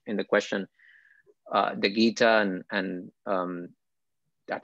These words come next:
forget what other, but, but, um, whether it's Mencius or, or Lao Tzu or, or, you know, Basho in, in, in, in Japan, um, there is an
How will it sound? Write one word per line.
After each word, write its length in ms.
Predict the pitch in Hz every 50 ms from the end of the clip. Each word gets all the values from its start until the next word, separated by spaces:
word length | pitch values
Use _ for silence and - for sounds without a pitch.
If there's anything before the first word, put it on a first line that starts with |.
| _ _ _ -
forget 280 | - 98 101 95 -
what 140 | - 107 107
other, 320 | 101 101 104 104 98 98 95
but, 260 | - 98 95 90 - _ _ _ _
but, 420 | 117 - - 101 98 95 90 - _ _ _ _ _ -
um, 540 | 101 95 92 90 87 87 - 90 - - - _ _ _ - - 202 - _ _ _ _ _ _ _ _ _ - _ _ _ _ _ _ _ _ _ _ _ _ _ _ _ _ _ _ _
whether 280 | - - - 98 - 82
it's 200 | - - - _ - - _ _ _ - -
Mencius 800 | 120 104 98 101 117 123 123 117 - - 120 110 107 101 -
or, 340 | 104 98 92 92 90 87 85 - _ _ _ -
or 400 | 104 95 87 85 85 82 - - _ _ _ _
Lao 240 | - 98 95 98 101
Tzu 260 | - - - - 131
or, 720 | 123 123 120 120 117 113 110 110 110 107 101 92 87 85 85 _ _ _ _
or, 380 | - 110 95 85 82 85 76 - _ _ _ _ _ _ _ _ _ _ _ _ _ _ _ _
you 80 | - -
know, 80 | - - _ _ 107
Basho 560 | 110 117 117 117 - - 120 113 113 110 110
in, 220 | 107 107 107 107 -
in, 260 | 110 107 104 104 - -
in, 380 | - 110 104 101 98 101 - - - _ -
in 220 | - 107 110 101
Japan, 760 | - 104 - - 113 107 104 104 101 101 101 98 101 98 - _ _ _ _
um, 540 | - 101 98 95 92 95 95 92 92 92 90 - _ _ _ _ _ - - _ _ _ _ _ _ _ _ - - - - -
there 220 | 104 117 127 147
is 120 | 151 -
an 140 | 147 127 120